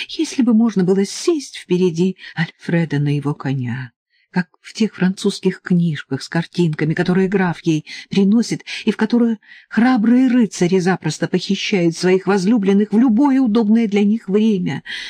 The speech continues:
Но жизнь не книжка с картинками.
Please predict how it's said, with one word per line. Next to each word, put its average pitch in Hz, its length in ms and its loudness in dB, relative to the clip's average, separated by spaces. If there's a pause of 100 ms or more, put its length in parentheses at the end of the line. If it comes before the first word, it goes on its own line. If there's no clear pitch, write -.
(400)
Но 240 240 0 (1300)
жизнь 170 840 0
не 151 340 0
книжка - 840 -6
с - 140 -12
картинками. 113 840 -10